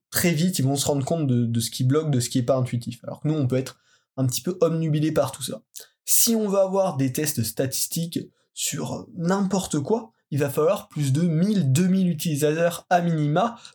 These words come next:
pour avoir des stats qui commencent à être valables. Et donc là, il y a plein de méthodes qu'on peut utiliser, euh, les analytics, euh, comme on a, euh, sur le web ou sur les applications, les A B tests, ou toutes ces méthodes qui permettent de traquer un grand nombre d'utilisateurs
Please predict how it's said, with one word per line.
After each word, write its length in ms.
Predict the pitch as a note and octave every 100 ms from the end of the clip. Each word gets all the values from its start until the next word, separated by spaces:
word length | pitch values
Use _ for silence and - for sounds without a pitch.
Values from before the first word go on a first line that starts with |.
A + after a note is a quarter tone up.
| _
pour 220 | - G#3+
avoir 260 | F#3 G3 F3+
des 80 | -
stats 220 | - G3+
qui 160 | -
commencent 340 | - D#3 F#3 F#3
à 40 |
être 120 | D3
valables. 400 | D3+ D3 A2 F#2+ _ _ _
Et 60 | C3
donc 180 | B2+
là, 80 | E3+
il 80 | D3
y 20 |
a 60 | A2+
plein 360 | - F#3+ F#3
de 80 | F3+
méthodes 420 | C#3+ D#3 D3+ E3
qu'on 120 | D#3 B2+
peut 120 | C3
utiliser, 560 | A#2+ B2 B2+ F3 A3 - _ _
euh, 80 | A#2
les 240 | A#2 A#2+
analytics, 680 | C#3 C3 B2+ A#2 A2+ D3+ D3+ - - _ _ -
euh, 120 | D3
comme 200 | C#3 B2
on 120 | A#2+
a, 160 | C3 B2
euh, 60 |
sur 220 | A#2 -
le 100 | A#2+
web 300 | A#2+ C3+ C3+
ou 40 | A#2+
sur 180 | - A#2+
les 160 | A2+
applications, 680 | A#2+ B2+ B2 A#2+ - E3+ F#3
les 280 | D#3 E3 E3
A 80 | D3
B 220 | C#3 C#3
tests, 320 | F3 G#3+ - _ -
ou 100 | D3
toutes 220 | A3 A3
ces 140 | -
méthodes 340 | D#3+ E3+ G3+ F#3+
qui 120 | -
permettent 340 | C3+ C3+ D3+
de 80 | A#2+
traquer 400 | A2+ - C#3 D#3+
un 140 | A#2 A2
grand 500 | A#2 A2+ F3+ G3+ F#3+
nombre 160 | E3+
d'utilisateurs 800 | C#3+ C3 B2+ A2+ A2 F3 F#3 -